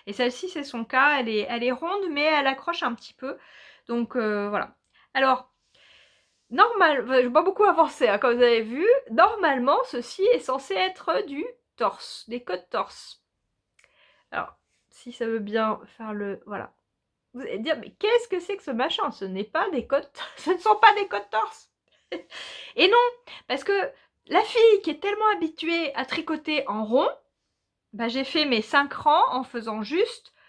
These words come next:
euh, le maille endroit avec, en, par le bras arrière.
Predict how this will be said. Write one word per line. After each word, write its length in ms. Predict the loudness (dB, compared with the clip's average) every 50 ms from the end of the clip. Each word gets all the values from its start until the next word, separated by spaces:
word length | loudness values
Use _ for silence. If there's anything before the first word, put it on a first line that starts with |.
| _ _ _ _ _ -4 0
euh, 640 | 2 4 4 4 4 4 4 2 2 0 -2 -4 -4
le 360 | -4 -2 0 0 0 0 0
maille 360 | 0 2 4 4 4 2 0 0
endroit 440 | 0 0 -2 -2 -2 2 6 8 8 8 8 6
avec, 400 | 4 2 0 -4 -4 -6 -8 -16 -14 -10 -6
en, 200 | -6 -6 -6 -6
par 360 | -8 -10 -8 -6 -6 -4 -2
le 80 | -2 -2
bras 300 | -2 0 4 4 4 4
arrière. 460 | 4 2 0 0 0 0 -2 -6 -12